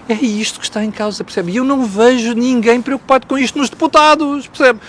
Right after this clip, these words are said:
Vejo o Fórum de Pá Competitividade, vejo os analistas, vejo pessoas responsáveis na sociedade portuguesa. Não vejo a classe política preocupada com isto, percebe? É gritante.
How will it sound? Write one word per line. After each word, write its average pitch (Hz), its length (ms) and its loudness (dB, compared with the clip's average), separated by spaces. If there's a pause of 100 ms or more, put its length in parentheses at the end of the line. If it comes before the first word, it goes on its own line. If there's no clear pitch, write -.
(220)
Vejo 240 260 4
o - 20 2
Fórum 226 220 4
de 196 100 -4
Pá 196 140 2
Competitividade, 190 560 0
vejo 196 200 4
os 202 40 0
analistas, 165 580 2 (320)
vejo 185 380 4 (160)
pessoas 254 240 4
responsáveis 190 460 2
na 175 40 -6
sociedade 180 260 0
portuguesa. 180 360 0 (420)
Não 254 380 4
vejo 220 640 6
a - 40 -2
classe 233 440 4
política 233 440 -2
preocupada 262 440 2
com 254 220 -2
isto, 294 260 -4
percebe? 151 520 -2 (420)
É 302 160 6
gritante. 254 880 4